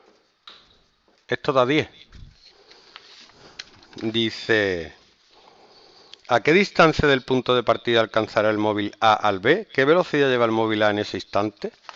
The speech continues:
Bueno, este es un problema de persecución. Tenemos un punto inicial que le vamos a llamar cero.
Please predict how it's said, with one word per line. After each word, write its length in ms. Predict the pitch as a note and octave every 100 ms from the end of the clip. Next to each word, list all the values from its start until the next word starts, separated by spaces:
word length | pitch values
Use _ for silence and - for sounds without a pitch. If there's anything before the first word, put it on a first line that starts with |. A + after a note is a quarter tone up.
| - - -
Bueno, 280 | F2 F#2
este 180 | G2+ -
es 160 | C3 -
un 120 | C3
problema 440 | - C3 C#3+ E3+
de 80 | D#3+
persecución. 720 | A#2+ G#2 - F#2+ G2 G2+ F#2+ - _ _ _ _ - - - - - _
Tenemos 380 | G#2 A#2 G#2 -
un 100 | A2+
punto 340 | - B2 -
inicial 520 | C3 B2 - F#3 A3+
que 100 | -
le 80 | A2+
vamos 260 | G#2+ A2 -
a 60 |
llamar 300 | G#2+ G#2 F#2+
cero. 340 | - D#2 -